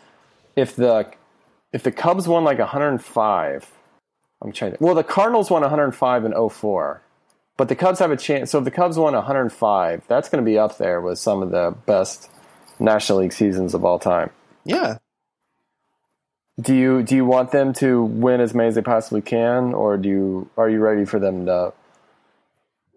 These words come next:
Speaker 1: kind of throw out the J V team?
Speaker 2: Well, here's the
Speaker 1: Yeah.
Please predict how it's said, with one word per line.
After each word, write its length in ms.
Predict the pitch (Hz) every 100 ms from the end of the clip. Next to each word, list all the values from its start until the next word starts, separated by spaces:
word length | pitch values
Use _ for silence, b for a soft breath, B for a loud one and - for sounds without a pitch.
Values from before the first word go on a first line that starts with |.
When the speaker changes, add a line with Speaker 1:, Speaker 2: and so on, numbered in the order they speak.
| 254
Speaker 1:
kind 180 | - 110
of 80 | 95
throw 220 | 110 104
out 80 | 98
the 80 | 98
J 240 | 90 95
V 220 | 92 92
team? 420 | - 98 92 87 - _ _ _ _ -
Speaker 2:
Well, 220 | 214 226
here's 280 | 247 285
the 60 |
Speaker 1:
Yeah. 60 | 180